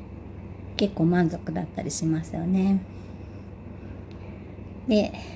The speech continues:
バナナケーキでした。今日は、こ-、今日はとか、今月多分しばらくバナナケーキでいくと思います。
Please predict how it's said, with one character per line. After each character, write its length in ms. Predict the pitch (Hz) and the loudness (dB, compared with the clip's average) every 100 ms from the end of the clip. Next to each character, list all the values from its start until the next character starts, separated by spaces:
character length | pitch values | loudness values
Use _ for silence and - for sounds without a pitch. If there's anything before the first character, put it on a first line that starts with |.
| - - - | -10 -4 6
バ 100 | 185 | 6
ナ 140 | 170 | 8
ナ 140 | 165 | 6
ケ 140 | 165 156 | 6 2
ー 100 | 135 | 0
キ 160 | - | -4
で 120 | 185 147 | -6 -6
し 80 | - | -4
た。 240 | - 208 | 2 2
今 100 | 226 | 2
日 120 | - | 2
は、 220 | 165 147 - - | 2 2 -2 -4
こ-、 180 | - 190 | 0 2
今 120 | - 175 | 6 4
日 20 | |
は 60 | 165 | 4
と 100 | - | -4
か、 140 | 185 | -4
今 240 | - 214 | 6 8
月 480 | 220 220 - 208 - | 8 6 6 6 6
多 140 | - 190 | 4 4
分 280 | 180 151 151 | 6 6 2
し 140 | - | 2
ば 140 | 170 | 4
ら 100 | 147 | 4
く 80 | 143 | 2
バ 140 | 151 147 | 0 2
ナ 120 | 151 | 4
ナ 140 | 151 | 2
ケ 140 | 147 156 | 4 2
ー 100 | 143 | 2
キ 100 | 151 | -2
で 80 | |
い 60 | - | -4
く 140 | - | -6
と 180 | - - - - | -4 -4 -4 0
思 220 | 147 147 | 2 2
い 60 | 156 | 2
ま 240 | 156 160 | 6 6
す。 180 | - - | 4 -6